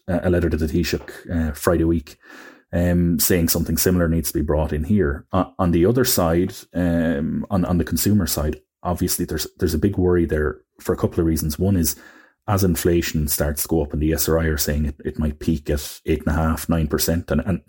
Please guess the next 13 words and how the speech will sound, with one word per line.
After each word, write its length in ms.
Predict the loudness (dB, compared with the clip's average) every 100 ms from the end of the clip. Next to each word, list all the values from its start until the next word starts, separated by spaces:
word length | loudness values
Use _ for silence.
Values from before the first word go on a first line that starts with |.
| -4
indeed 260 | 0 2 2
it 60 |
could 160 | 0 -2
go 140 | 0
higher 360 | 0 2 2 2
if 140 | 0
we 80 | -2
see 340 | -2 0 0 -2 -12 -18 -20 -20 -4
embargoes 560 | 0 2 2 2 0
on, 220 | 0 -2 -2
on 140 | 0
Russian 280 | 0 0 -2
energy, 380 | 0 0 -2